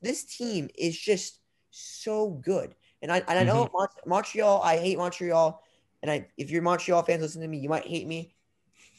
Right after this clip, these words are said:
Speaker 1: guys. No offense to Montreal. It's just this, this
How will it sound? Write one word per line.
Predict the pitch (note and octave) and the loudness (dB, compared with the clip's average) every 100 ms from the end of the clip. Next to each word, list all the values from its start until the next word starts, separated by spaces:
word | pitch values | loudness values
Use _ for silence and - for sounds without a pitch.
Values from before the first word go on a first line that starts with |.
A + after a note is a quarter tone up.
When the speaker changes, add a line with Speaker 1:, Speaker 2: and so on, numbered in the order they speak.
| A3 | -2
Speaker 1:
guys. | A3+ G3+ F3+ - _ - - | 2 2 2 -10 _ -12 -4
No | G3 | -2
offense | F#3 D#3+ | -2 -4
to | E3+ | -2
Montreal. | D3+ C#3+ - C3+ C3 B2+ - _ | -2 -2 0 4 4 2 -2 _
It's | E3 E3 | -10 -8
just | F3+ - | -10 -8
this, | F3 E3+ - | -8 -8 -8
this | F3+ F3 | -8 -8